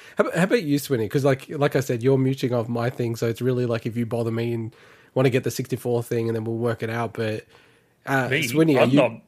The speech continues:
Speaker 2: Oh, sorry. I thought you said, "Swinny, you're mooching." I'm, I'm
Speaker 1: No,
Speaker 2: not,
Speaker 1: you're not
Speaker 2: I'm not
Speaker 1: mooching. I'm saying Mike's mooching. You're not
Speaker 2: <laughs> Okay.
Speaker 1: mooching. You've got your own thing.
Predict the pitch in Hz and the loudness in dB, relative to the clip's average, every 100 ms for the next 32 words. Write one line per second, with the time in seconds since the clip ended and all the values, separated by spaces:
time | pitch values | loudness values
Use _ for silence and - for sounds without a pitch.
0 | _ - 131 104 95 - 107 101 120 - | _ 4 6 6 2 -2 0 2 0 0
1 | 131 120 117 - 214 165 117 110 101 104 | -4 -6 -4 0 2 2 0 -4 -6 -10
2 | 98 117 147 208 170 208 147 107 110 107 | -10 -8 2 6 8 8 6 0 -2 -2
3 | 151 143 135 117 110 117 120 123 - 120 | 0 0 0 -2 -2 -4 -4 -4 -10 -10
4 | 107 104 - 104 107 151 120 104 110 127 | -6 -6 -6 -6 2 2 2 -2 -4 -4
5 | 123 135 131 117 117 127 135 131 107 98 | -2 0 -2 -2 0 0 0 -2 -8 -8